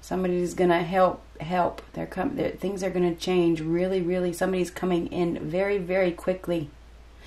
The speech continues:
This person knows what they want. And it's somebody that is, uh, this person is, um, I don't know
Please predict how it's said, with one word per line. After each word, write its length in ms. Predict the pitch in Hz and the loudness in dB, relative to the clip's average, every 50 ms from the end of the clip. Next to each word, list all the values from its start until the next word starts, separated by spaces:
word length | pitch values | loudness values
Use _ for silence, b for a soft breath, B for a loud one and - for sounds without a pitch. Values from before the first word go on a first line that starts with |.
| B B B B B - | B B B B B -4
This 140 | 180 180 - | -4 -4 -2
person 500 | - 214 190 180 180 - 185 175 175 175 | 2 4 4 4 4 2 2 2 4 6
knows 400 | 175 175 185 202 208 220 220 185 | 6 6 6 6 4 2 2 0
what 180 | 190 202 196 196 | 0 -2 2 4
they 120 | 180 175 | 4 4
want. 600 | 170 160 175 190 190 175 160 - - - - - - - - - - - - B B B B B B B B B B B | 6 4 4 6 6 6 4 2 0 -6 -12 -16 -18 -20 -20 -20 -20 -20 -20 B B B B B B B B B B B
And 140 | - 190 190 | 0 4 6
it's 200 | 190 175 180 - | 6 4 4 2
somebody 480 | - - 208 214 214 208 202 208 185 180 | 0 0 2 2 2 2 2 2 2 2
that 340 | 165 185 175 175 165 - - | 4 4 6 6 4 4 2
is, 240 | 180 180 170 160 175 | 0 0 0 0 0
uh, 160 | 170 165 - | 0 0 -2
this 180 | - 202 202 - | -2 -4 -6 -4
person 580 | - - 196 190 180 - - 185 170 165 - - | -2 0 2 2 2 2 2 2 4 4 2 0
is, 600 | - 175 170 170 165 160 165 160 151 - - - | 0 0 0 2 2 0 0 -2 -4 -6 -8 -8
um, 480 | - 165 160 156 156 151 151 151 156 - - - - - - - - - - - - - - - - - - - - - - - - - - - - - - - - - - - - - - - - - - - - - - - - - - - - - - - - - - - - - - - - - - - - - - - - - - - - - - - - - - - - - - - - - - | -8 -6 -6 -6 -6 -6 -6 -6 -6 -8 -14 -20 -20 -20 -20 -20 -20 -20 -20 -20 -20 -20 -20 -20 -20 -20 -20 -20 -20 -20 -20 -20 -20 -20 -20 -20 -20 -20 -20 -20 -20 -20 -20 -20 -20 -20 -20 -20 -20 -20 -20 -20 -20 -20 -20 -20 -20 -20 -20 -20 -20 -20 -20 -20 -20 -20 -20 -20 -20 -20 -20 -20 -20 -20 -20 -20 -20 -20 -20 -20 -20 -20 -20 -20 -20 -20 -20 -20 -20 -20 -20 -20 -20 -20 -20 -20 -20 -16 -12
I 100 | 151 151 | -10 -8
don't 120 | 147 151 151 | -8 -8 -8
know 200 | 151 170 165 | -8 -8 -10